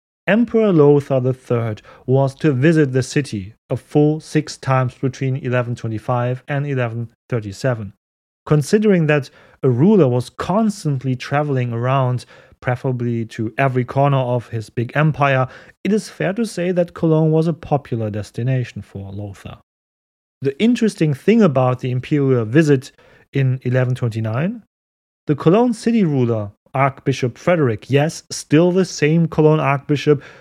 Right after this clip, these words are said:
who officiated for a total of thirty-one years,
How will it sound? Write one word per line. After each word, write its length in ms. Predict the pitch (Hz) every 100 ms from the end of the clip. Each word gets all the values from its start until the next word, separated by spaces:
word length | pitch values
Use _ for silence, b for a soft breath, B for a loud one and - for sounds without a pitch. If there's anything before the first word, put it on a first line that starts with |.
| B B
who 160 | 175 185
officiated 540 | 151 156 - 147 139
for 180 | 147 135
a 40 |
total 420 | 131 - 160 170 151 131
of 140 | - _ _
thirty-one 580 | 156 165 147 135 131
years, 360 | 139 156 143